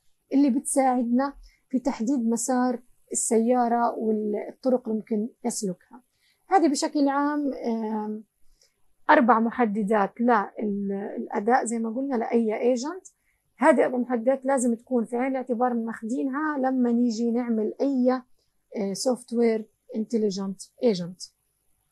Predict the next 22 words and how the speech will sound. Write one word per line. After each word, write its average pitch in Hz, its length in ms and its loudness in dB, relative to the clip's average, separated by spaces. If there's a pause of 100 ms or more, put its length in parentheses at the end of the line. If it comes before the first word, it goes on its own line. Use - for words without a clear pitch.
(580)
نمر 269 220 6
على 233 160 4
هذا 233 160 0
المثال 220 360 -2
برضو 214 240 -4
سريعًا 269 540 -4 (440)
اللي 202 140 0
هو 233 200 2
الميديكال 254 800 0
دايجنوزيس 226 600 0
سيستم 339 520 -6 (380)
اللي 220 140 -2
هو 240 200 2
نظام 240 420 0
التشخيص 240 600 -4
الطبي 240 640 -4 (180)
الآلي. 262 420 4
طبعًا 185 440 -4
لو 208 120 -6
أنا 240 180 -2
حابب 247 320 -2
أعمل 202 420 -2